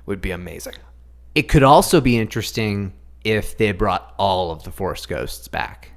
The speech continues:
Speaker 1: Oh,
Speaker 2: 'cause there's
Speaker 1: boy.
Speaker 2: not that many of them.
Speaker 1: No, I know, but that sounds, that sounds like a lot.
Speaker 2: If we, if it,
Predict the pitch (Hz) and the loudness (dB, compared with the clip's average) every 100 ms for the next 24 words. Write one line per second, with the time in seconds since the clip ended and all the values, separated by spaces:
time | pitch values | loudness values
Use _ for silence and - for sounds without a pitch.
0 | - - 107 - 90 113 98 123 107 - | -20 -16 -16 -14 -6 -4 0 -2 0 2
1 | 90 113 160 - - - 110 117 120 107 | 2 2 2 -2 -8 -8 2 4 4 0
2 | 104 92 65 - 110 113 113 113 107 113 | -4 -4 -6 -6 -2 0 0 0 0 2
3 | 110 107 104 110 120 113 110 - 104 107 | 0 2 0 2 0 -2 -6 -6 -4 -4
4 | - 113 113 110 101 98 101 95 95 - | -4 -4 -4 -4 -4 -4 0 2 0 -2
5 | - - - - - - 139 143 147 226 | -12 -12 -12 -12 -8 0 2 4 2 0